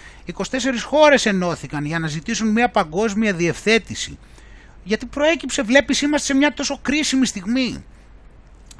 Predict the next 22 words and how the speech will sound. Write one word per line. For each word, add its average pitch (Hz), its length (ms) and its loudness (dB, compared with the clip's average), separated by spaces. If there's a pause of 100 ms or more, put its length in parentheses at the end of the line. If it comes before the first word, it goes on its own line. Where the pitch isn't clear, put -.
(380)
Οπ-, 226 320 -2
μια 214 180 4
παγκόσμια 254 420 4
διευθέτηση 233 580 2
όπως 262 240 0
αυτή 247 260 -2
που 269 200 -2
επιτεύχθηκε 240 580 -2
μετά 226 200 0
το 220 120 -4
Δεύτερο 254 320 0
Παγκόσμιο 214 580 2
Πόλεμο 151 500 2
για 151 140 -4
προστασία 160 440 -4
των 220 160 -2
χωρών 220 340 -2
και 226 100 -2
την 202 180 -2
οικοδόμηση 214 680 -2
διασυνοριακής 185 840 -2
συνεργασίας. 226 840 2